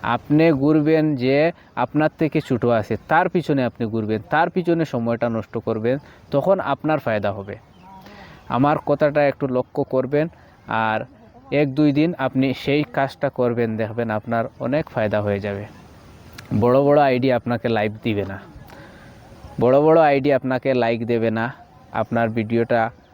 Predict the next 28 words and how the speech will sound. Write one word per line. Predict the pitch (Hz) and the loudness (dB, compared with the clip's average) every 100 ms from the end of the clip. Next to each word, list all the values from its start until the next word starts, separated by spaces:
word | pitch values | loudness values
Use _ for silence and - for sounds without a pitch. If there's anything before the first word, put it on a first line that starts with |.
| - _ - 120 - | -20 _ -20 -12 -6
কোনো | 113 110 | -4 -2
গঠনমূলক | 107 110 120 117 117 - - | -2 0 0 2 0 -2 -2
কমেন্টও | 117 123 120 120 | 0 0 -2 -2
করবেন | 120 113 113 110 | 0 0 0 0
না, | 117 - - 254 - | -2 -6 -16 -14 -6
আপনার | 110 113 120 117 | -2 0 0 0
ভিডিওটা | 113 139 143 143 | 2 0 2 2
ইগনোর | 139 170 175 | 2 0 2
করে | 139 117 - | 0 0 0
চলে | 104 101 | 0 0
যাবে। | 101 104 117 - - - - - - - - - | 0 -4 -8 -16 -20 -20 -18 -16 -16 -16 -6 -2
আর | 123 - - - | 0 -2 -6 -2
ছোটো | 151 147 190 202 | 2 4 6 6
আইডি, | 175 156 143 | 6 4 2
আপনার | 139 175 190 | 0 -2 -2
থেকে | 196 190 185 | -2 -2 -2
ছোটো | 143 127 160 | -4 0 2
আইডি | 151 131 127 | 2 2 0
যারা | 117 117 107 | 0 0 -2
আছে, | 101 - - | -6 -12 -6
আপনাকে | 113 123 127 123 120 | -6 -2 -2 -2 -2
রেসপেক্ট | 113 - 139 123 113 | -2 -4 -4 -4 -6
দিবে, | 104 101 - - - - - - - - 127 | -6 -6 -10 -18 -20 -20 -18 -18 -14 -4 -4
আপনার | - 160 160 143 | 0 2 2 2
ভিডিওটা | 135 147 151 156 147 143 - - _ - | 0 2 2 2 2 -2 -10 -20 _ -2
কমসে | 170 165 175 | -2 -2 -2
কম | 175 165 151 - | 0 0 -4 0
ওয়াচ | 147 165 | 2 2